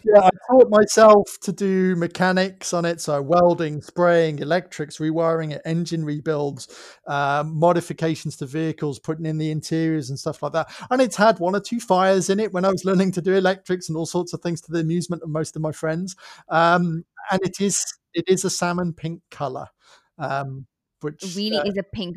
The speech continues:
Speaker 2: buggy.
Speaker 1: yes,
Speaker 2: Um,
Speaker 1: it does, does cause people to question my sexuality, but I'm quite comfortable <laughs> with where I am. So, uh, so
Speaker 2: And,
Speaker 1: yeah.
Speaker 2: and I think,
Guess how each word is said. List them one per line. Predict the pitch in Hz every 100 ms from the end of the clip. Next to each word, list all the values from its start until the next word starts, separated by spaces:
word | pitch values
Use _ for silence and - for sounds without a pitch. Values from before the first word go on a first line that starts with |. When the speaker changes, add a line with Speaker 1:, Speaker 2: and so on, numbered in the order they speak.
| -
Speaker 2:
buggy. | 156 135 127 -
Speaker 1:
yes, | 156 151 151 -
Speaker 2:
Um, | 381 185
Speaker 1:
it | 175
does, | 196 180 135
does | - 185 -
cause | 175 160
people | 165 151
to |
question | 156 170 - 156
my | 147
sexuality, | - 151 - 143 139 131 135
but | 139
I'm | 139
quite | 160 156
comfortable | - 156 - 202 247 -
<laughs> |
with | 294 190 196
where | 240 226
I | 202
am. | 170 160 151
So, | - 170 151 151
uh, | 143 - - -
so | -
Speaker 2:
And, | 160 147
Speaker 1:
yeah. | 143
Speaker 2:
and | 208 220
I | 220 -
think, | 269 285